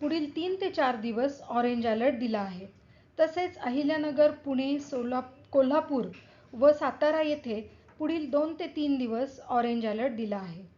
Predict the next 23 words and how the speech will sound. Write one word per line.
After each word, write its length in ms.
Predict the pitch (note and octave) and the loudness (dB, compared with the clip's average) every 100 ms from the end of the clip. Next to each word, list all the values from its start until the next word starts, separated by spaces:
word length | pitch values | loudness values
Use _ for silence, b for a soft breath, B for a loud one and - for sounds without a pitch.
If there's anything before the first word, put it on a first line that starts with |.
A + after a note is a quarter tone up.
| _ b b b b _ - | _ b b b b _ -4
सांगली, 420 | D4 D4 E4 F#4 | -2 0 0 -2
सोलापूर, 720 | D#4+ C4+ C4+ C#4 C#4+ D4 D4+ | 0 2 2 0 -2 -2 -4
बीड, 420 | G#3 C4+ C#4+ C4+ | -4 0 0 0
लातूर 480 | B3+ B3+ B3+ D4+ D4+ | 0 0 -2 -2 -2
व 120 | D#4 | -2
धाराशिव 580 | C#4 C4 C4+ C#4 D#4+ C#4+ | -2 0 0 -2 -2 -2
येथे 420 | C4 A3 A#3+ B B B - | -2 -2 -6 B B B -2
आज 360 | C#4+ A#3+ A#3 - - | 0 2 0 -8 -6
आणि 240 | C4+ C#4+ | -2 0
परभणी, 800 | D#4+ D#4 C4+ A#3 C#4+ D#4 E4+ E4 | 0 2 4 4 2 0 -2 -4
बीड, 300 | A3+ B3+ D4+ | -4 -2 0
हिंगोली 560 | D4+ C4+ B3+ B3 C4 C#4+ | -2 -2 0 2 2 0
व 100 | D4 | 0
नांदेड 480 | B3+ A3+ A3+ A#3+ A#3 | -2 -2 0 0 -2
येथे 380 | A#3+ A#3+ C4+ - | -4 -4 -8 -4
उद्या 320 | C#4+ C4+ D4+ | -2 0 0
सत्तावीस 560 | D4+ C#4+ - B3+ B3 C#4 | -2 -6 -2 -4 -4 -6
तारखेला 440 | C4 C#4 D4 B3+ C#4+ B B B - | -6 -4 -4 -4 -8 B B B 0
तुरळक 380 | D4+ D#4+ F4 F4 | 4 6 6 2
ठिकाणी 420 | E4 D#4 B3 A3+ | -2 0 0 0
मेघगर्जना, 800 | A3 C4 D4 E4 D4+ C#4 B3+ C4 | -2 -2 0 2 2 2 0 -2
विजांचा 520 | B3+ B3 C4+ D4+ D#4 | -2 -2 0 0 -2
कडकडाट 500 | D#4+ C4 - A#3+ G#3+ | 0 -2 0 -4 -4